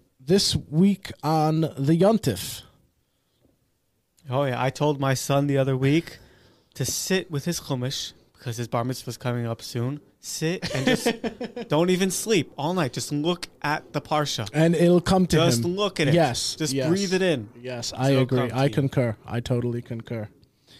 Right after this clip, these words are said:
Speaker 1: Like, all they need to do is just put yourself in a room, deprive yourself from food and, uh,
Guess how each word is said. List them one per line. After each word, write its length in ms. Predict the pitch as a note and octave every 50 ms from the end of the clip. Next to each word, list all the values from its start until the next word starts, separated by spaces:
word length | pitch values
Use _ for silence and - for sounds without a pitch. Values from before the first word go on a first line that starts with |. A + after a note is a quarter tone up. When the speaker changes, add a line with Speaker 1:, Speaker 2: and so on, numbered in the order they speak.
| - - _ _ - -
Speaker 1:
Like, 200 | B2+ C3+ C3+ -
all 200 | - F3 F3+ G3
they 180 | F#3 G3 G3
need 240 | G#3 G#3 G#3 G#3 -
to 100 | - G#3+
do 280 | F3+ F#3 C4 D#4 C#4+ A3
is 180 | E3 D3 C3
just 500 | - - D#3+ D3 D3+ D3+ - - - - - _ _ _ _ _ _ _ _ _ _ _ _ -
put 200 | - A3+ A3 -
yourself 420 | B3 A3+ - - A3+ G#3+ G#3 - A3+
in 80 | A3 A3+
a 40 | G#3
room, 420 | F3+ E3+ F3 E3+ E3+ F#3+ G#3+ G#3+ - _ _ _ _ _ _ _ _ _ _ _ _ _ _ _ _ _ _ _ C3
deprive 500 | D#3 F3 - - - G3 F#3 G3 G#3+ G3
yourself 340 | A3+ G3+ - A3 F#3+ F#3 D#3
from 180 | - F#3 D#3+
food 680 | C#3+ - - - G3 G3 F#3 F#3 F#3+ G3 G#3 A3 F#3+ - -
and, 340 | D3+ D#3 D#3 D3+ D3+ D3+ C#3+
uh, 180 | D3 C#3 C3+ C3+